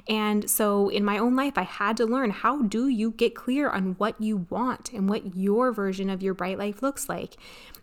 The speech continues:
And so that's what this first chapter is about, is it really sets the stage for how you even begin to do that. And if it's something you haven't felt forever,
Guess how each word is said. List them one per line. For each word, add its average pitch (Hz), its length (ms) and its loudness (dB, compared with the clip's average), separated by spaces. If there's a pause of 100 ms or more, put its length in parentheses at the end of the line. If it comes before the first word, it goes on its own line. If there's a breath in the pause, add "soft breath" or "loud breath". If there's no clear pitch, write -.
And 208 140 2
so 220 140 0
that's 220 260 2
what 277 120 -2
this 233 200 -2
first 202 300 -6
chapter 196 400 -4
is 196 200 -4
about, 190 320 -2
is 185 140 -6
it 175 80 -4
really 190 260 -4
sets 190 280 -6
the 190 100 -8
stage 185 460 -4
for 196 380 -4
how - 120 -6
you 277 220 2
even 262 240 0
begin 202 380 0
to 226 120 0
do 196 240 2
that. 262 320 2
And 202 360 -2
if - 180 -10
it's 214 120 -2
something 254 360 -4
you 254 80 -2
haven't 214 480 -4
felt - 420 -2 (400 loud breath)
forever, 285 920 -4